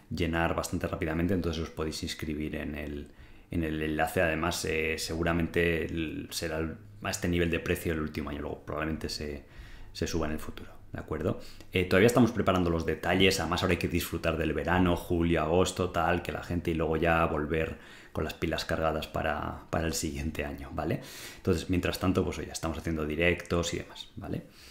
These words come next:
Entonces, a veces me preguntáis, "Oye, acciones de calidad fáciles para encontrar". Hay una técnica que es lo que llaman los aristócratas del dividendo o los dividend kings, ¿vale? Que yo tampoco es que sea tan fan de los, de la inversión en dividendo, yo entiendo a la gente que lo hace, pero es una buena lista de acciones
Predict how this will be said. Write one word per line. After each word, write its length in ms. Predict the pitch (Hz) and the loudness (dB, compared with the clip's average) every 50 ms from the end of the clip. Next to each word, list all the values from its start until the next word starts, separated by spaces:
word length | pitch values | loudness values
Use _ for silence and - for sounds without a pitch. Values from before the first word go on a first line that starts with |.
| - - - - - | -8 -8 -8 -8 -6
Entonces, 680 | - - 104 92 - 98 95 90 - - - - - - - - | 0 2 2 4 6 6 6 6 6 2 -2 -8 -14 -14 2 6
a 60 | 120 120 | 8 8
veces 160 | 139 165 175 | 10 10 8
me 80 | 147 | 8
preguntáis, 420 | - - 127 120 113 113 104 - 165 | 8 8 8 6 8 6 4 6 6
"Oye, 160 | 190 196 170 | 8 8 8
acciones 340 | 135 - - 180 185 185 170 | 6 6 4 4 6 6 4
de 80 | 165 | 4
calidad 380 | 160 151 143 147 151 165 160 160 | 4 4 4 6 6 6 6 6
fáciles 380 | - 151 143 147 147 143 131 - | 4 4 4 6 6 6 6 6
para 180 | - 123 120 | 6 6 8
encontrar". 600 | 117 110 - 98 95 92 - 101 87 82 - - - | 8 8 8 6 4 6 6 6 6 6 4 2 6
Hay 100 | 151 196 | 8 10
una 160 | 233 226 - | 10 10 10
técnica 460 | - 151 156 160 131 104 - 101 95 | 8 8 8 8 8 8 8 6 6
que 80 | - 110 | 8 6
es 140 | 117 - - | 6 6 6
lo 160 | 117 104 - | 6 6 6
que 100 | 95 92 | 4 4
llaman 260 | 95 107 117 117 117 | 6 8 8 8 8
los 140 | 104 90 - | 6 6 4
aristócratas 680 | 87 85 87 - - - 139 151 131 117 98 - 104 92 | 4 4 4 4 4 6 6 6 6 6 6 6 6 6
del 160 | 95 87 85 | 6 6 6
dividendo 600 | 80 85 85 87 104 139 147 117 101 101 107 - - - - - - | 6 6 6 8 8 10 10 10 10 8 6 4 0 -10 -12 -6 0
o 80 | - | 2
los 220 | 90 87 87 87 90 | 4 4 6 8 10
dividend 460 | 135 139 127 104 101 92 92 87 - | 10 12 12 10 10 8 6 4 4
kings, 420 | - 170 160 131 127 139 135 - - - - - - | 6 8 10 10 10 8 6 2 -8 -12 -16 -8 -2
¿vale? 220 | - 92 101 143 - | 2 4 4 6 6
Que 100 | - 113 | 8 10
yo 140 | 139 202 190 | 10 10 10
tampoco 340 | 202 180 156 - 165 160 | 10 8 8 6 6 6
es 80 | 147 - | 4 4
que 120 | - 104 | 2 2
sea 200 | - - 113 113 | 4 4 4 6
tan 180 | - 104 101 95 | 6 6 4 4
fan 280 | - - 110 117 110 98 | 6 6 8 8 10 10
de 100 | 95 92 | 8 8
los, 600 | 92 90 90 90 92 92 90 - - - - - | 8 6 4 2 2 0 -2 -4 -8 -12 -14 -14
de 140 | - 95 95 | -12 -8 -6
la 80 | 87 90 | -4 0
inversión 260 | 90 92 - 107 101 | 0 2 4 6 6
en 40 | 90 | 6
dividendo, 360 | 87 82 85 123 156 135 92 | 6 6 8 8 10 10 10
yo 80 | 104 139 | 10 10
entiendo 300 | 165 131 147 127 110 98 | 10 10 10 10 12 10
a 20 | |
la 80 | 90 87 | 10 8
gente 240 | - 107 90 90 | 8 6 6 6
que 80 | 80 85 | 4 4
lo 100 | 82 78 | 4 4
hace, 180 | - - - - | 2 2 0 0
pero 140 | - 101 113 | 4 6 6
es 100 | 117 113 | 8 8
una 180 | - 202 175 165 | 8 10 10 10
buena 220 | 143 156 147 139 135 | 10 10 8 8 8
lista 360 | 147 165 - - - 123 110 | 8 8 6 6 6 6 6
de 80 | 101 | 6
acciones 580 | 98 95 - - 131 131 135 151 147 - - - | 6 4 4 6 8 10 8 8 6 2 -6 -14